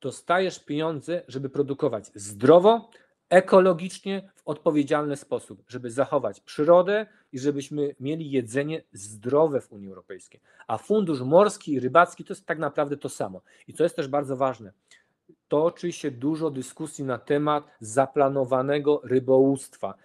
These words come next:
bo się okazuje i okazywało, że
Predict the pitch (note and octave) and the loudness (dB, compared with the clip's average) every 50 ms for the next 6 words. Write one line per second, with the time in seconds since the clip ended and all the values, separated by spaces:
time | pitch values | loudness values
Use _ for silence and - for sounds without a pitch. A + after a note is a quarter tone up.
0 | _ _ _ - C3 - - D#3+ D3+ D3 - - C#3+ B2+ B2 C3 B2 A#2 A2 A#2+ | _ _ _ -12 -10 -4 -2 -2 -2 -2 0 -2 0 2 4 2 4 4 2 0
1 | C3+ D#3+ E3+ _ _ _ _ _ _ _ - C#3+ E3 - B2+ - D#3 C#3+ A#2+ C3 | 0 -2 -6 _ _ _ _ _ _ _ -10 -8 -6 -4 0 2 2 2 2 2
2 | C#3+ C3+ C3+ C3+ B2+ B2 A#2+ B2 C#3 E3 _ _ _ _ _ _ - A2+ A#2 C#3 | 0 4 6 6 6 6 2 0 -2 -4 _ _ _ _ _ _ -12 -6 -4 -4